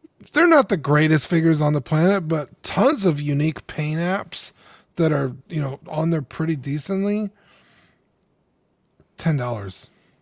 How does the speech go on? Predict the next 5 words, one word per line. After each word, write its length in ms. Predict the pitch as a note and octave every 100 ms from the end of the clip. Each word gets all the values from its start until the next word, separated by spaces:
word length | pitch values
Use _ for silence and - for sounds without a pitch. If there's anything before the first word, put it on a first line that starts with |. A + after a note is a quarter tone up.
| _ _ -
Ten 200 | D3 C#3+
dollar 160 | C3
figures. 580 | A#2+ B2 G#2+ F#2+ F#2 - _ _ _ _ - _ -
It's 160 | D3+
like, 280 | F3+ D#3